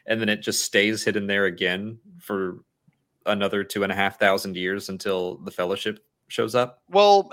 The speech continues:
Speaker 2: after it, after it, um, brings about the downfall of, of Khazad, of the actual kingdom of Khazad-dûm, it doesn't exactly go back into hiding. It's kind of, like, staked its claim on Moria at that point.
Speaker 1: Okay.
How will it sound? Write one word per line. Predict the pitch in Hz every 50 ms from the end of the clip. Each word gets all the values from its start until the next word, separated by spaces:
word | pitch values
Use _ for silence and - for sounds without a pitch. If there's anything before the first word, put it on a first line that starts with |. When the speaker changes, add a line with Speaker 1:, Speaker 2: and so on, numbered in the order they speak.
| -
Speaker 2:
after | - 170 220 247 - - 277 254 240
it, | 214 175 - - _ -
after | - 160 202 - - 254 233 233
it, | 220 214 196 - _ -
um, | - 165 160 151 147 143 139 131 131 131 127 131 127 131 _ _ _ _ _ _ _ _
brings | 147 - 139 143 143 127
about | 139 127 131 131 - -
the | 135 127
downfall | 117 135 131 131 135 131 - 135 131 131 131 127 131
of, | 127 120 117 _ _ _ -
of | 135 120 117 - - - _ _ -
Khazad, | - - 139 131 123 131 123 117 -
of | 135 131
the | 139 135
actual | 135 135 127 - - 123
kingdom | - - 147 139 131 139 127
of | 131 -
Khazad-dûm, | - 139 120 123 - 123 113 101 127 123 120 123 123 123 - _ _ _ _ _ _ _ _ _ _ _ -
it | 170 160 156 - _ _ _ _ _ _ _ _ _ _
doesn't | - 175 214 247 233
exactly | 214 175 - 156 151 - 175 165
go | 151 151 139
back | 147 143 - 151
into | 135 131
hiding. | 120 - - 131 123 123 131 143 147 151 156 -
It's | 147 139 -
kind | - - 160 156 156
of, | 160 147
like, | 147 143 135 131 123 -
staked | - - - - - 127 120 - -
its | 131 - -
claim | - - - 135 123 127 131 131 135 135 135
on | - - 131 131 131 127
Moria | 123 127 120 127 131 143 139 139 139
at | 143 -
that | 151 147 - -
point. | - 160 156 160 160 160
Speaker 1:
Okay. | - - - - - -